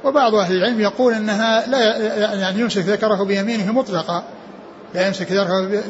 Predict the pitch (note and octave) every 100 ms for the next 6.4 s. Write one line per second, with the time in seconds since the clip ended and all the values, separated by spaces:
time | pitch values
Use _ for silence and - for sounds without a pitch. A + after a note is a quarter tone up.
0 | F3+ F#3 F#3 A#3 G#3 G#3 B3+ A3+ E3 E3
1 | D#3+ E3+ G3 G3 D#3+ F3 A#3 A#3+ A3+ B3
2 | G#3 F#3 F#3+ D3+ - - - - - -
3 | - B3 F#3+ G#3 G3 E3+ E3+ A3 G3 F3+
4 | F#3 F#3 D#3+ E3+ E3 F#3 A#3+ F3+ G3+ G3
5 | F#3+ C#4 - - - - - G3+ F#3+ A#3
6 | F#3+ F3+ F#3